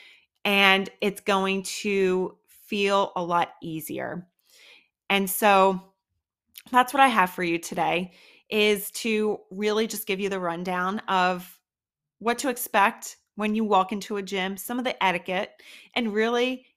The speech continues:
it all breaks down. If you take one thing away from this, the number one thing is be aware of your space and that you're sharing it with other people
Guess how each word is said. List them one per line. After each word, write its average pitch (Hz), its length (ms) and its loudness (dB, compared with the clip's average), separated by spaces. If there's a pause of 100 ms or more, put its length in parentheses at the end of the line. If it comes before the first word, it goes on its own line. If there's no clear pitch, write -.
(160)
it 233 200 -4
all 190 200 4
breaks 202 300 -2
down. 185 360 0
If 185 100 -10
you 196 80 -6
take 185 280 -8
one 180 180 -2
thing 185 160 -4
away 175 220 -2
from 190 180 -8
this, 226 360 -4 (440)
the 214 100 0
number 202 360 0
one 196 240 -2
thing 214 500 -4 (260)
is 196 520 0 (200)
be 226 140 -2
aware 220 240 2
of 208 100 -2
your 208 120 -2
space 185 640 -6 (340)
and 196 160 -4
that - 80 -4
you're 185 80 -8
sharing 175 420 -4
it 175 120 -8
with 185 160 -4
other 165 180 -2
people 165 640 -8